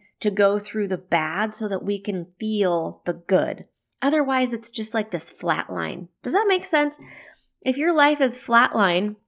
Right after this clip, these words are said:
'cause you're avoiding all the bad, you're also not getting the good. If you allow yourself to feel the negative emotion, you will open yourself to feeling more positive emotion. So, how do we do this? How do we actually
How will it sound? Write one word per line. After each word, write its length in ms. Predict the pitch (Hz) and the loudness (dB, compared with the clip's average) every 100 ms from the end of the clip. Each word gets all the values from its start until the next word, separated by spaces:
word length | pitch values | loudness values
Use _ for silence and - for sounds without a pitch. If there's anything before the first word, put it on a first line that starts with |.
| _ _ _ _ - | _ _ _ _ -4
'cause 140 | 220 220 | 0 2
you're 140 | 240 | 2
avoiding 400 | 202 202 214 233 | 2 0 0 0
all 120 | 214 | 0
the 80 | 196 | 0
bad, 340 | 175 170 214 | 0 -2 -2
you're 120 | 208 - | -2 -2
also 280 | 196 247 | -2 -2
not 220 | 220 196 - | -2 -2 -4
getting 260 | 180 170 | -6 -6
the 80 | 160 | -6
good. 360 | 175 139 - - _ _ _ | -6 -6 -6 -12 _ _ _
If 180 | - 214 | -4 -2
you 160 | 220 202 | -2 -2
allow 640 | 185 185 202 214 254 269 | -2 -2 0 2 4 4
yourself 640 | 233 208 - 175 170 - - | 2 -2 -2 -4 -6 -10 -12
to 140 | 180 | -12
feel 500 | - 202 208 196 180 | -10 -6 0 2 0
the 100 | 180 | 0
negative 380 | 170 175 180 175 | -2 -2 -2 -2
emotion, 640 | 165 156 170 - 208 214 _ - _ | -4 -4 -4 -4 -4 -6 _ -20 _
you 180 | 196 220 | 0 2
will 320 | 202 202 - - | 2 0 -2 2
open 440 | 262 294 220 180 | 4 4 2 -2
yourself 720 | 165 160 - 160 160 180 - _ _ | -2 -6 -4 -4 -4 -8 -16 _ _
to 100 | 208 | -6
feeling 360 | 190 202 185 170 | -2 0 0 -2
more 140 | 165 | -4
positive 480 | 165 - 170 151 151 | -6 -4 -4 -2 -6
emotion. 580 | 143 139 139 - - 160 _ _ _ _ - | -6 -8 -8 -10 -10 -14 _ _ _ _ -6
So, 420 | - 220 139 - _ _ _ _ - | 0 2 0 -4 _ _ _ _ -12
how 320 | - 277 285 | 0 2 4
do 80 | 247 | 2
we 140 | 226 | 0
do 120 | 170 | -2
this? 200 | 135 - | -4 -6
How 160 | - 285 | -8 -6
do 60 | |
we 220 | 285 269 - | -4 -4 0
actually 680 | 180 - - 185 175 170 | 0 -2 -6 -4 -4 -6